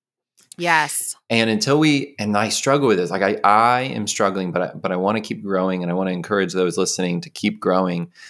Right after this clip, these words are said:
Speaker 2: that, like, the most important, the only, I think, way to really treat someone with the honor that God desires us to treat them is by first, um, seeking out the Lord, just like you were
Speaker 1: Yeah.
Speaker 2: saying, and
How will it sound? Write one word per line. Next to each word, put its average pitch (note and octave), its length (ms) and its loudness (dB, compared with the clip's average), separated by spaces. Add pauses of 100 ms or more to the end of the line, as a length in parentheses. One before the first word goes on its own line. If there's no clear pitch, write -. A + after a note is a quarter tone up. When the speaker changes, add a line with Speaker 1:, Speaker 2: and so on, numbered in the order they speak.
(160)
Speaker 2:
that, F#2 220 0
like, F#2 260 -2
the G#2+ 220 2
most A2+ 320 2
important, G2 800 -2
the A2+ 260 0
only, D#3+ 560 2
I A#2 80 -2
think, A2+ 260 -6
way G#2+ 420 2
to G2 140 -6
really G2 240 0
treat - 480 -4
someone G2 540 -2
with F2+ 120 -6
the G2 180 -8
honor G2+ 300 2
that - 180 -8
God F2+ 380 0
desires F2+ 360 0
us - 140 -8
to - 80 -16
treat G#2+ 280 -4
them F2 260 -4 (440)
is F#2 140 -2
by F2+ 160 0
first, - 640 -2 (420)
um, F2 440 0 (340)
seeking A2 460 0
out G2 160 2
the G2+ 100 2
Lord, C3 640 2 (220)
just B2 140 -4
like B2+ 120 4
you G3+ 60 0
were G3+ 60 6
Speaker 1:
Yeah. G3 40 6
Speaker 2:
saying, C3+ 480 2 (400)
and A#2+ 540 2